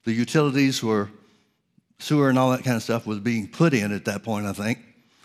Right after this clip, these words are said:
And he drove us out here. And something, I don't remember what it was, but something caused me to realize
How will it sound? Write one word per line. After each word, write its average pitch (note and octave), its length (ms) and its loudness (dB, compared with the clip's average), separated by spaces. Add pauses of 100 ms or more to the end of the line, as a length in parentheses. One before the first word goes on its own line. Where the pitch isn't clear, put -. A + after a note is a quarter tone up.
(200)
And D#3+ 120 4
he E3 60 4
drove F#3+ 300 0
us E3+ 140 -4
out E3 220 0
here. A2 260 -2 (640)
And D#3 180 2
something, B3 440 0
I D3 80 4
don't G3 100 0
remember G3 280 0
what F#3+ 120 2
it F#3 40 -6
was, D3 200 0
but - 120 -8
something B3 380 -2
caused F3 220 2
me D#3 100 0
to C3+ 60 0
realize C3+ 520 2